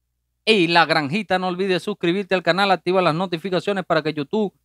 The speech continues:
te avise cada vez que suba un nuevo video. Volvemos nuevamente, llegó Loto Activo. A ver hasta cuándo dura Loto Activo otra vez y nos pone otra vez en apuros.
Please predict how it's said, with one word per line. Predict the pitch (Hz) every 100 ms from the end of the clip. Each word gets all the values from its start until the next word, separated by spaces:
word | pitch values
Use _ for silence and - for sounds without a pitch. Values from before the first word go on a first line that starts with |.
| _ _
te | 135
avise | 135 160 175 160
cada | 139 139
vez | 143 139
que | 131
suba | - 143 135 110 - _ _
un | - 151 131
nuevo | 135 156 139
video. | 131 151 233 214 185
Volvemos | 139 127 120 160 151 135
nuevamente, | 143 156 139 151 170 151 143
llegó | 127 165 165 139
Loto | 139 147 147 -
Activo. | 139 - 233 202 190 - _ _ _ 104
A | 110
ver | 156 165 165 - -
hasta | 131 135 - 117
cuándo | 135 139 135 131 123
dura | 143 151 139
Loto | 131 127 123 120
Activo | 117 - 135
otra | 131 127
vez | 151 175 - _ _ -
y |
nos | 113 107
pone | - 135 131 131
otra | 90 120 117
vez | 117 120 120 - _ _ _ 117
en | 120 117
apuros. | 110 107 98 -